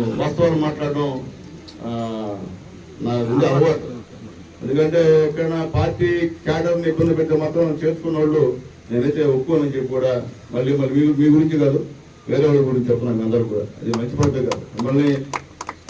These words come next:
మా వాళ్ళు కష్టపడి మిమ్మల్ని ఎమ్మెల్యేగా చేస్తే ఇప్పుడు వచ్చి మీరు పెత్తనం చేయాలంటే ఇప్పుడు చెప్పాను కాదు.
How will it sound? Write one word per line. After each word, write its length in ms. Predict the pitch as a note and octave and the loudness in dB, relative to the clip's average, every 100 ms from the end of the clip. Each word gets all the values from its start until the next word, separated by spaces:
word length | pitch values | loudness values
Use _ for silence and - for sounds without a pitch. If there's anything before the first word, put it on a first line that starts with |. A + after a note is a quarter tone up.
| - - | -12 -4
మా 80 | |
వాళ్ళు 580 | C3+ C#3+ D3+ D#3+ D#3 D3 C#3 | 2 2 4 4 4 2 -2
కష్టపడి 460 | - C#3+ C#3+ C#3+ | -2 2 4 4
మిమ్మల్ని 400 | C3 A#2+ A#2+ B2 | 4 2 2 0
ఎమ్మెల్యేగా 440 | B2+ C#3 C#3 C3+ B2 | 0 2 2 0 0
చేస్తే 480 | A#2+ A#2+ B2 F3+ F3+ - - C#3 | 2 2 2 0 -2 -12 -12 -2
ఇప్పుడు 240 | - D#3 | 2 2
వచ్చి 360 | D#3 F3+ E3 - - - - - | 2 4 4 2 -8 -20 -20 -4
మీరు 140 | C#3 C#3+ | 0 2
పెత్తనం 440 | - D#3+ D3+ D3 | 0 0 2 2
చేయాలంటే 420 | C#3+ C#3 C3+ C#3 | 2 0 2 2
ఇప్పుడు 280 | B2 B2+ C3+ | 2 2 0
చెప్పాను 240 | A#2+ A2+ | 2 0
కాదు. 240 | - - | 0 -4